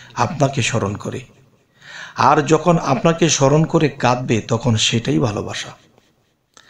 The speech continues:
আর একটা বিষয় হলো যে একজন ছেলে একটা মেয়েকে যখন ভালোবাসে, আর ভালোবাসলে যে তার সাথে সংসার করতে হবে এমন কোনো কথা নেই, কারণ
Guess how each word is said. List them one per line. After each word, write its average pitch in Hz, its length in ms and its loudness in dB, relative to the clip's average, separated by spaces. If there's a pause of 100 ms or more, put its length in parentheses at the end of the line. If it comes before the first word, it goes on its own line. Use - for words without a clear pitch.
(540)
আর 254 120 0
একটা - 220 2
বিষয় 151 300 2
হলো 160 180 2 (1300)
যে 131 160 0 (240)
একজন 113 560 2 (100)
ছেলে 131 340 2 (140)
একটা - 340 0
মেয়েকে 117 400 4
যখন 131 360 2
ভালোবাসে, 117 540 0 (100)
আর 123 180 -2
ভালোবাসলে 156 600 2
যে 165 120 4
তার 120 220 0
সাথে 139 340 -2
সংসার 110 580 0
করতে 170 280 0
হবে 123 300 2
এমন 107 260 2
কোনো 127 220 2
কথা - 280 -2
নেই, 92 180 -4 (800)
কারণ 151 220 4